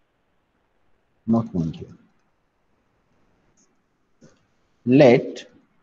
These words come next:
R be a ring. Let R be a ring and this R of X has unity,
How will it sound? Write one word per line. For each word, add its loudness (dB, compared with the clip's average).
R 4
be 2
a -2
ring. 4
Let -16
R -2
be 0
a -2
ring -2
and -2
this -8
R 4
of -2
X -6
has 0
unity, 4